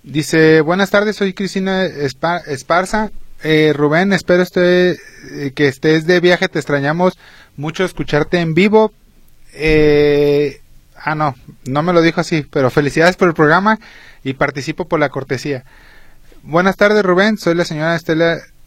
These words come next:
Villalobos Alemán. Me encanta que los platiques de tus viajes, participo por la sucursal de San Juan Bosco, éxitos". Y así, pues, tenemos más participación del público. Eh, vamos a ponerles otra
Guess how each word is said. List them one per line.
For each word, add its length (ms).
Villalobos 520
Alemán. 500
Me 200
encanta 340
que 80
los 120
platiques 420
de 140
tus 180
viajes, 380
participo 540
por 140
la 100
sucursal 440
de 120
San 180
Juan 200
Bosco, 480
éxitos". 540
Y 180
así, 260
pues, 180
tenemos 320
más 180
participación 680
del 120
público. 480
Eh, 800
vamos 380
a 80
ponerles 880
otra 540